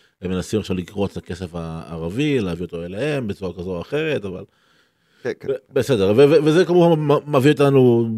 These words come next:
Speaker 1: פתחנו עם מתאו לאוס, אבל אני, אני, אני לא מבין איך, איך משחק שהיה רגוע, היה יחסית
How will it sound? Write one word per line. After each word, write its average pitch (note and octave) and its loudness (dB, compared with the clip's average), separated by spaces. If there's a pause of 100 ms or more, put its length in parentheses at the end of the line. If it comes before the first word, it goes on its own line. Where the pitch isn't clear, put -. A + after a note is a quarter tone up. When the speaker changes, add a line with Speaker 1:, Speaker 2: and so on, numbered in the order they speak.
(340)
Speaker 1:
פתחנו B2+ 2
עם A2 4
מתאו A2 0
לאוס, G#2+ 4
אבל F#2+ -2 (360)
אני, A2 -2
אני, A2+ -2
אני B2+ 0
לא C#3 6
מבין B2+ 2
איך, A2+ -6
איך A2 -4
משחק G#2+ -6
שהיה D#3+ -2
רגוע, D3+ 2 (400)
היה B2+ -4
יחסית A#2+ -2